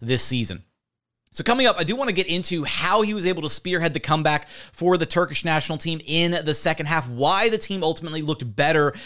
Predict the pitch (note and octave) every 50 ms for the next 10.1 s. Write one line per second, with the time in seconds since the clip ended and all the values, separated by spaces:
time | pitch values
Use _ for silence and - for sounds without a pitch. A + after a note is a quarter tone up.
0 | - G3+ - B2 C3+ E3 F#3 F#3 - - - E3+ F3 E3+ E3+ F3 D#3+ D#3+ D#3 D3+
1 | C#3 - D#3+ E3 D3+ C3 B2+ E3+ G#3+ C4 B3+ A3 G#3+ G#3 G3 F#3 E3 E3 C#3+ -
2 | - - - - - C4 D4+ D4 A#3+ F3 B2+ A#2 - - - - - - - C#3+
3 | C3 A2+ D3+ D3+ D#3 D3+ D3 C#3 D#3 D3+ D3 D#3 D#3 D3 B2+ D3+ C#3+ C3+ B2+ -
4 | C#3 B2+ B2 B2 A2+ - - - - - - - - G3 G3 F#3 E3+ - - D#3
5 | D#3 D#3 D3 C3+ B2 E3+ F3 E3 - D#3+ D#3+ C#3 C3 A2 D#3 D#3 - D#3+ C#3 B2+
6 | A#2+ A2+ A#2+ C#3+ D3 - D3 C3+ - B2 A#2+ A#2 - - C#3 C3 - A2+ - -
7 | C3 B2+ B2 - - C3 - C3+ B2+ A#2 G2 B2+ C3 C3 C3+ C#3 - C3 C3 A#2+
8 | - - D#3+ D#3 D3 B2+ - - - - - - - D3+ D#3 D#3 C#3+ D3 D3 D#3
9 | D#3 C#3 C#3 C3+ B2 A2 C#3 C3+ - - A#2+ A#2 C3 C3 A#2+ A#2 C3 E3 F#3 F#3
10 | F3 -